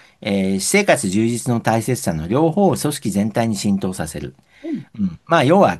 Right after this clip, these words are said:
Speaker 1: 権利主張の前に職責を果たそうって意識をね、やっぱり持たせなきゃいけない。で、自分自身も当然そうだし。
Speaker 2: はい。
Speaker 1: で、五つ目、配慮。
Speaker 2: はい。
Speaker 1: 転勤とか単身赴任など、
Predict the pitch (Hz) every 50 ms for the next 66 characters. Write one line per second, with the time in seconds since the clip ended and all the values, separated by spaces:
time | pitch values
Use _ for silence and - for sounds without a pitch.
0 | - _ _ - 202 226 233 214 151 131 - - 147 135 139 139 139 139 156 160
1 | 165 151 110 90 82 - _ _ _ _ - - 110 101 196 - - 160 - 190
2 | 185 180 185 190 196 190 - 214 220 214 - 131 131 127 - - 110 80 80 80
3 | 80 78 - - - - - - - _ _ - 151 156 - 175 139 110 95 101
4 | 117 120 - 156 151 151 151 147 143 - - - - 160 151 123 - - - -
5 | 76 76 - - 139 151 139 143 151 175 196 208 233 214 233 202 117 98 - 104
6 | 92 87 85 80 80 - 82 73 69 - - - 58 - _ _ _ _ _ _
7 | _ - 165 180 180 151 - - _ _ _ _ _ _ _ _ _ - 185 180
8 | 156 143 135 - - - 220 220 220 196 - _ _ - - 175 165 147 120 101
9 | 85 78 - - _ _ _ _ _ _ - 160 165 165 170 175 165 - 180 180
10 | 180 170 185 175 151 120 - 131 120 123 123 123 147 139 135 135 131 113 95 82
11 | 76 78 113 113 98 87